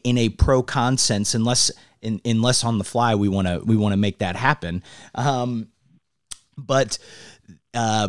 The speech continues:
kind of seeing where we are now, um, from July to now. Um, and so, you know, when looking into our, our covid nineteen treatment options, um,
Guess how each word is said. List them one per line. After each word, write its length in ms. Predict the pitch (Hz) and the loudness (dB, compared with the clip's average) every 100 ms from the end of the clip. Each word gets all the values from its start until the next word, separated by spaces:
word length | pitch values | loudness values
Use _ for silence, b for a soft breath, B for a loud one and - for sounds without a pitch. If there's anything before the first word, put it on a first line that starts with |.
| 98 | -4
kind 200 | - 240 | 0 2
of 80 | 233 | 2
seeing 280 | - 165 123 | 2 4 4
where 200 | 131 135 | 6 6
we 160 | 120 | 6
are 160 | 110 104 | 4 4
now, 480 | 98 107 104 82 - _ - | 0 0 -2 -6 -12 _ -6
um, 280 | 104 98 95 | -2 0 -2
from 500 | - 117 110 104 101 | -2 0 2 0 0
July 520 | 113 101 101 98 95 | -2 -2 -2 -2 -4
to 180 | - 95 | -4 -6
now. 540 | 92 95 87 80 80 _ | -6 -8 -8 -12 -16 _
Um, 380 | 113 107 107 107 | -8 -4 -2 -2
and 140 | 113 117 | 0 0
so, 420 | - 123 120 107 B B - | 2 4 4 2 B B 0
you 40 | |
know, 80 | 123 | 4
when 240 | 120 135 | 6 4
looking 380 | 131 147 - 214 | 4 2 4 4
into 320 | 147 147 131 | 4 4 4
our, 400 | 110 101 98 95 - | 4 4 4 2 0
our 160 | 101 | -2
covid 360 | - - 120 101 | 0 2 2 2
nineteen 560 | 101 104 - 110 95 | 2 0 0 0 0
treatment 520 | 87 - 117 104 98 - | 0 -2 -2 0 -4 -2
options, 640 | 107 - - 85 80 - B B - | -4 -2 -2 -2 -2 -4 B B -12
um, 240 | 71 76 | -8 -8